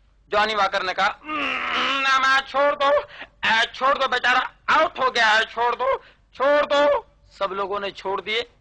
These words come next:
पता नहीं केशव मुखर्जी कहाँ गायब हो गए। क्रिकेट,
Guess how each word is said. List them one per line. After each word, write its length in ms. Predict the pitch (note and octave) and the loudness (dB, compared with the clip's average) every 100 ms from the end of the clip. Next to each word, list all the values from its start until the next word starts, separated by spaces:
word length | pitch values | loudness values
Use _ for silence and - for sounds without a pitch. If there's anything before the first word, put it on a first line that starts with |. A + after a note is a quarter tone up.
| _ _ _ _ _ _ - | _ _ _ _ _ _ -8
पता 240 | - C4 | -2 0
नहीं 220 | C4 C#4+ | 0 -2
केशव 340 | - A3+ A3 A3 | -2 -4 -4 -6
मुखर्जी 420 | G3 G3+ F3+ F#3 | -6 -8 -8 -10
कहाँ 320 | - F3 E3+ | -6 -2 0
गायब 260 | D3 C3 G#2 | 0 0 -2
हो 100 | F#2 | -10
गए। 100 | D2+ _ _ _ _ _ _ _ _ _ _ _ _ _ _ _ _ _ | -14 _ _ _ _ _ _ _ _ _ _ _ _ _ _ _ _ _
क्रिकेट, 400 | G#3+ - A#3+ - | -8 -2 -4 -4